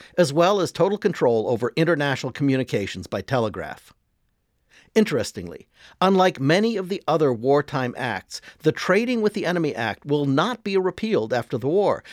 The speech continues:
and will have lasting impact into the twenty-first century. As one reads the law, it starts by defining who is an enemy. In essence, and simply put, an enemy is someone that we've declared war on, and that's simple and makes sense.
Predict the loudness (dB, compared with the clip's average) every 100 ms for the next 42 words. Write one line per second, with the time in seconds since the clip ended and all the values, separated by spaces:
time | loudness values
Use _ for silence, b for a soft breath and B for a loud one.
0 | B 0 2 2 2 -4 -2 -2 -4 -6
1 | -6 -4 -6 -6 -8 -10 -8 -4 -4 -6
2 | -6 -8 -6 -8 -8 -8 -10 -12 -16 -20
3 | _ _ _ _ _ _ _ _ _ _
4 | _ _ _ _ _ _ -4 -2 0 0
5 | 2 0 -2 -6 0 2 0 -2 _ _
6 | _ b b -4 -2 0 2 2 0 -2
7 | 0 0 0 0 -2 -6 -8 -6 -6 0
8 | 2 2 -4 -6 -4 -6 -6 -14 _ _
9 | _ b b b b -2 0 0 0 -4
10 | -6 -4 -4 0 0 0 2 0 0 B
11 | B -2 2 2 2 2 -2 -2 -4 0
12 | 0 2 0 0 0 -2 -2 -4 -4 -8
13 | -6 -2 2 2 0 -8 -14 -16 -8 -8
14 | -6 -6 -4 -4 -6 -6 -6 -4 -4 -6
15 | -20